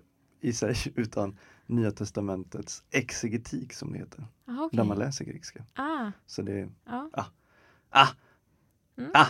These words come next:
Speaker 1: några poäng bara. Ah.
Speaker 2: Hur många poäng?
Speaker 1: Ah, jag kan inte räkna dem.
Speaker 2: Nej.
Speaker 1: Nej, men det, det, det tyckte jag var superkul. Ehm, just därför att det satte igång min egen fantasi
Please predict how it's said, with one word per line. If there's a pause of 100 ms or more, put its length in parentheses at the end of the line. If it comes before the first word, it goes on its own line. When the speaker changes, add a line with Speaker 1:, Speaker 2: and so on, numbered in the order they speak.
Speaker 1:
några
poäng
bara. (100)
Ah. (1200)
Speaker 2:
Hur
många
poäng? (880)
Speaker 1:
Ah,
jag
kan
inte
räkna
dem. (140)
Speaker 2:
Nej. (760)
Speaker 1:
Nej,
men
det,
det,
det
tyckte
jag
var
superkul. (560)
Ehm, (420)
just (340)
därför
att
det
satte
igång
min
egen
fantasi